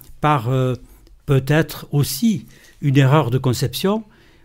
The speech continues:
euh, qui est celui de, de la gestion des sédiments. La gestion des sédiments dans tous les barrages, il y a cela, que ce soit des canaux, des barrages, quelle que soit leur géométrie, de montagne, de plaine, et cetera. Mais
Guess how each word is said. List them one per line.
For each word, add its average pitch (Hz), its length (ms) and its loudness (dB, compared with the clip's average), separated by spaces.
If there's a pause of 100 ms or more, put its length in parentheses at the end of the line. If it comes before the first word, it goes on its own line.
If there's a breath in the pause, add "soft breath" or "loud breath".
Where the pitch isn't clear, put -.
(140)
euh, 139 180 0
qui 165 240 -2
est - 40 2
celui 160 480 -2
de, 143 260 -2
de 127 220 -6
la 120 120 -2
gestion 160 340 -2
des 156 100 -2
sédiments. 113 460 -4 (540 soft breath)
La 117 80 -6
gestion 120 460 -6
des 107 120 -6
sédiments 131 460 -2
dans 127 200 -2
tous 208 180 0
les 170 100 6
barrages, 101 560 -4
il 123 60 -8
y 110 80 -4
a - 20 -6
cela, 113 360 -8 (260 soft breath)
que - 80 -14
ce 123 100 -6
soit 123 180 -2
des 113 120 0
canaux, 131 580 2
des 113 120 -2
barrages, 107 640 -2
quelle 110 160 -6
que 107 100 -6
soit 113 280 -8
leur 98 200 -4
géométrie, 110 540 -8
de 110 120 -6
montagne, 107 460 -6
de 101 100 -6
plaine, 110 260 -10
et 98 80 -10
cetera. 147 480 -12 (880 loud breath)
Mais 143 380 6